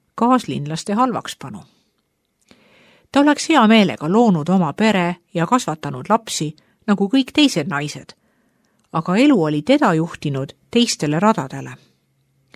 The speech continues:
Kord juba selle töö peale sattudes oli sealt raske välja saada. Rahab oli aja jooksul kasvatanud omale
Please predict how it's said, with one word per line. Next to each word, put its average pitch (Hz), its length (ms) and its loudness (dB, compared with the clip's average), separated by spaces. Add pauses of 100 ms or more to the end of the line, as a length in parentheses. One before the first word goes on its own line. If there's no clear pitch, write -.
(580)
Kord 202 280 4
juba 180 200 0
selle 226 300 2
töö 294 240 6
peale 175 280 2
sattudes 160 600 -6 (160)
oli 165 180 0
sealt 165 240 -4
raske 233 340 -2
välja 262 280 0
saada. 127 440 -12 (1700)
Rahab 277 380 0
oli 220 180 0
aja 277 240 2
jooksul 196 380 -2
kasvatanud 175 600 0
omale 175 440 2